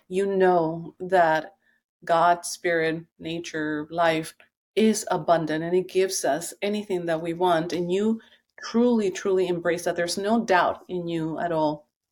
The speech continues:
um, that this exists. And in that, of course, you know that by nourishing your body, you're nourishing the vessel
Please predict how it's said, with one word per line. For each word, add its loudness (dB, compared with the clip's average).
um, 0
that 0
this -4
exists. -6
And 2
in 0
that, 6
of -4
course, 0
you -6
know 2
that 2
by 4
nourishing -4
your -6
body, -2
you're 2
nourishing -2
the -2
vessel -2